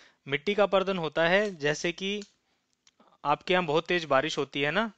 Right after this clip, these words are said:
तो बारिश में पानी में बहुत सारी मिट्टी बह के चली जाती है,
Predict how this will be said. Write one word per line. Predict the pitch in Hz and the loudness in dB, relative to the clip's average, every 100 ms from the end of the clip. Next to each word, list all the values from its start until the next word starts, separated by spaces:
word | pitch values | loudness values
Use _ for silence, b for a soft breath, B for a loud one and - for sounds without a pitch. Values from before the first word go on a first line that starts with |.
| - | -12
तो | |
बारिश | 143 143 165 - | 2 2 2 -2
में | 180 | -4
पानी | 160 151 156 165 | 0 0 0 -4
में | 170 208 - b b _ 135 | -4 -6 -8 b b _ -2
बहुत | 151 | 0
सारी | 170 160 | 2 2
मिट्टी | 160 147 180 | 0 -2 -2
बह | 147 135 | 0 0
के | 135 151 | 0 -2
चली | 135 131 | -2 -4
जाती | 127 117 - 123 | -4 -4 -4 -10
है, | 123 113 | -8 -8